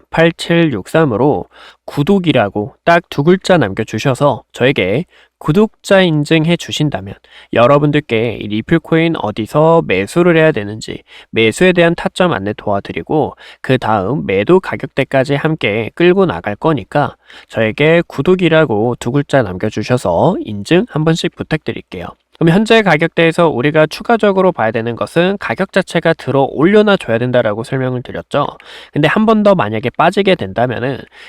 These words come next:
이 구간의 하단 매물대까지 흐름을 체크해 보려고 합니다.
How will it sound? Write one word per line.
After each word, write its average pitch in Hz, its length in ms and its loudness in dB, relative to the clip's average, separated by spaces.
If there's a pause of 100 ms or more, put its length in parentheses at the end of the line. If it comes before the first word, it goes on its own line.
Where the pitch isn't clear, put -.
이 135 160 2
구간의 135 480 0
하단 185 440 0
매물대까지 160 1000 0
흐름을 180 300 0
체크해 - 360 -2
보려고 110 360 0
합니다. 135 460 -4